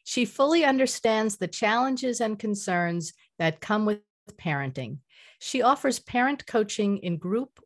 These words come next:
or one-on-one sessions to support parents in their most important job. On her podcast,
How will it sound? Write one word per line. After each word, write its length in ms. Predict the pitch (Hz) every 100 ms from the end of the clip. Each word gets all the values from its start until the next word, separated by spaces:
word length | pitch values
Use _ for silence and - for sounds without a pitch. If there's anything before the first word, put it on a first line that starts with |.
| -
or 160 | 185
one-on-one 560 | 170 185 208 202 185 185
sessions 680 | - 151 135 - 139 147 - _ _ _
to 100 | 285
support 500 | 262 262 - 294 302
parents 520 | - 233 208 202 202
in 120 | - 185
their 160 | 175
most 460 | 170 202 262 - -
important 560 | 226 - 226 214 202
job. 460 | 196 185 147 135 139 _ _ - - -
On 220 | 190 254
her 120 | 294
podcast, 960 | 294 - 214 175 - 160 143 160 -